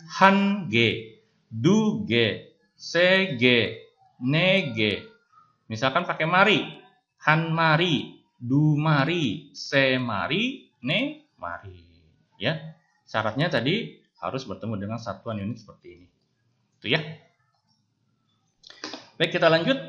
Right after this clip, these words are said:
Satuan unit dalam bahasa Korea, ya. Pertama di sini ada, tadi sudah disebutkan, bisa kita lihat. Ada G,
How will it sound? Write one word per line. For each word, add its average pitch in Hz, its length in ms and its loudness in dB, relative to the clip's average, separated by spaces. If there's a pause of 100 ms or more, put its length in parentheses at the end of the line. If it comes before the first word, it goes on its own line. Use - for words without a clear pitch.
(1300)
Satuan 151 340 0
unit 180 160 0
dalam 165 160 0
bahasa 156 160 2
Korea, 147 640 2
ya. 156 320 -2
Pertama 131 380 -10
di 131 80 -16
sini 127 180 -8
ada, 135 320 -6
tadi 110 140 -18
sudah 101 240 -20
disebutkan, 139 640 -14 (160)
bisa - 320 -20
kita - 300 -20
lihat. 107 260 -4 (640)
Ada 113 240 -4
G, 123 80 -4